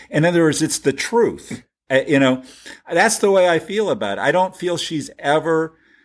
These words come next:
reaching. She's always just right on point. She's doing exactly what she wants to do. She knows what she's doing, and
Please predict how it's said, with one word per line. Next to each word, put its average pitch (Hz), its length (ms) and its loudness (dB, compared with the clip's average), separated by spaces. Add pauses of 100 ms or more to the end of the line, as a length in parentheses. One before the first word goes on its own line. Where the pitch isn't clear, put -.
(200)
reaching. 131 680 -2 (420)
She's 147 360 -4 (120)
always 151 640 0
just 139 560 -2 (340)
right 143 400 2
on 147 280 2
point. 120 400 -6
She's 131 300 -4
doing 151 320 0
exactly 139 680 0
what 151 160 -4
she 143 140 -4
wants 135 320 -2
to 131 100 -4
do. 120 320 -2
She 107 240 -6
knows 131 500 2
what 147 180 -4
she's 131 300 -8
doing, 113 520 -6 (480)
and 113 480 0